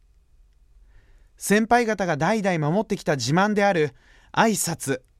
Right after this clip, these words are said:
無言清掃、無言移動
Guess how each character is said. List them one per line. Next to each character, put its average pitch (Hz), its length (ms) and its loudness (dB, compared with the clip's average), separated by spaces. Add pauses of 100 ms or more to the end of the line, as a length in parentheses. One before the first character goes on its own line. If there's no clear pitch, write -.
(440)
無 151 160 2
言 233 200 2
清 220 260 0
掃、 156 420 -2 (640)
無 147 160 2
言 226 280 2
移 185 120 -4
動 160 260 0